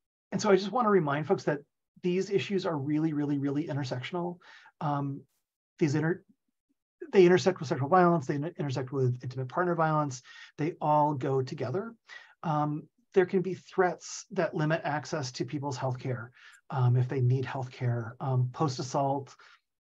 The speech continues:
ten years post-assault, pre-assault, anytime. Um, there can be overt threats to people's, um, personal safety or to their systemic safety. So in their neighborhoods, to their personal body,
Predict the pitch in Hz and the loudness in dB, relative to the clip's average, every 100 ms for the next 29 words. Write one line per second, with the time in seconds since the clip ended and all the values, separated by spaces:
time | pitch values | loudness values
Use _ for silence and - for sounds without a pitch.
0 | - _ _ _ - 175 165 156 - 156 | -20 _ _ _ -4 2 2 2 0 -2
1 | 127 131 151 135 135 - - - - _ | -2 -2 0 2 2 -2 -14 -20 -20 _
2 | - 151 143 127 147 135 135 127 - _ | 0 2 4 4 4 4 2 -2 -14 _
3 | _ _ _ - 151 139 123 117 101 98 | _ _ _ -4 -2 -2 -2 -4 -4 -12
4 | 120 _ - - - - 170 160 185 190 | -18 _ -12 -12 -16 -2 2 4 4 2
5 | 208 214 190 160 170 175 - 151 131 - | 0 0 0 2 0 -2 0 -2 0 -6
6 | 131 160 143 139 135 127 - 139 135 131 | -6 -4 -2 0 0 -4 -4 -2 0 2
7 | 123 127 _ - 147 - 170 175 - 196 | 2 -2 _ -4 -2 0 0 0 0 0
8 | 190 196 - 139 165 147 135 131 156 127 | 0 -2 -4 -2 0 0 0 -2 -6 -2
9 | 156 135 135 131 - - - 127 123 107 | 0 0 -2 -6 -16 -10 -6 -6 -6 -12
10 | 92 - - - 139 127 127 131 160 160 | -14 -20 -20 -8 0 4 6 6 6 4
11 | 147 156 147 131 123 - - 131 127 127 | 2 2 0 -2 -6 -8 -4 -2 -2 -4
12 | 123 127 117 143 143 139 135 131 | -4 -4 0 4 4 4 0 0